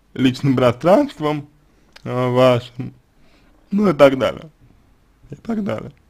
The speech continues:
Вот. Дальше. «Очень хотим стать терпимее друг к другу и избавиться от постоянных ссор».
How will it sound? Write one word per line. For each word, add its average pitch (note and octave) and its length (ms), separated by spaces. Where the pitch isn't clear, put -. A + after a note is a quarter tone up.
Вот. C3 540
Дальше. B2+ 1120
«Очень F#3 300
хотим F3 320
стать D3+ 220
терпимее D#3+ 400
друг C3+ 200
к D3 40
другу F#3 260
и C#3+ 40
избавиться C#3 340
от A#2 100
постоянных B2+ 420
ссор». - 260